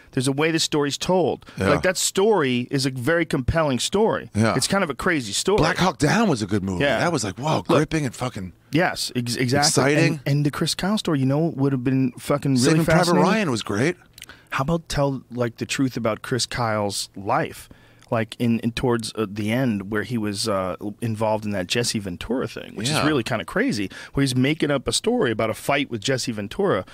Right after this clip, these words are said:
Speaker 1: that never happened.
Speaker 2: Yeah.
Speaker 1: So Jesse Ventura sued him and won, and then after he won, he, he, he got, Chris Kyle got killed, and Jesse Ventura got all these death threats 'cause he wanted
Speaker 2: Like,
Speaker 1: to continue
Speaker 2: "You
Speaker 1: with the
Speaker 2: sued a
Speaker 1: case.
Speaker 2: hero." It's like, "Well, he wasn't that much of a hero before he died.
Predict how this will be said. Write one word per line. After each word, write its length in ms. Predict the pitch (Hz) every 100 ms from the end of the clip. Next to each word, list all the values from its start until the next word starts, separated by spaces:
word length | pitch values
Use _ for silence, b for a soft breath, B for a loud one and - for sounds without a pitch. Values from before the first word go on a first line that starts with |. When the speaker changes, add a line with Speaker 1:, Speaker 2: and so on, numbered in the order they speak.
| B -
Speaker 1:
that 100 | 127
never 280 | 135 117
happened. 440 | 120 220 247 82 90
Speaker 2:
Yeah. 260 | 117 101 71
Speaker 1:
So 100 | 139
Jesse 280 | 139 180 185
Ventura 440 | 151 - 175 139
sued 420 | - - 240 269
him 220 | 180 160 -
and 300 | 151 156 156
won, 600 | 202 269 226 202 208 233 B B B -
and 200 | 165 165
then 200 | 208 208
after 340 | 196 202 -
he 140 | 175 151
won, 600 | 131 202 226 127 147 196 B B
he, 220 | 190 180 - -
he, 200 | 165 180 - -
he 120 | 110 143
got, 280 | 160 151 -
Chris 160 | 185
Kyle 200 | - 175
got 180 | 139 117
killed, 360 | - 226 202 - B B
and 140 | 139 135
Jesse 280 | 165 -
Ventura 400 | 165 151 - 170 156
got 80 | 151
all 60 |
these 120 | 123
death 260 | 98 127 151
threats 220 | - 113
'cause 100 | -
he 60 | 117
wanted 200 | 127 120
Speaker 2:
Like, 60 | 101
Speaker 1:
to 60 |
continue 260 | 113 - 156
Speaker 2:
"You 40 |
Speaker 1:
with 60 | 147
the 40 | 156
Speaker 2:
sued 100 | 143
a 40 |
Speaker 1:
case. 80 | 139
Speaker 2:
hero." 260 | 156 143 101
It's 100 | 101
like, 80 | 110
"Well, 60 | 123
he 40 |
wasn't 220 | 127 135
that 120 | 123
much 140 | 127 -
of 40 | 101
a 20 |
hero 140 | 120
before 240 | 107 98 98
he 60 |
died. 440 | 85 107 104 92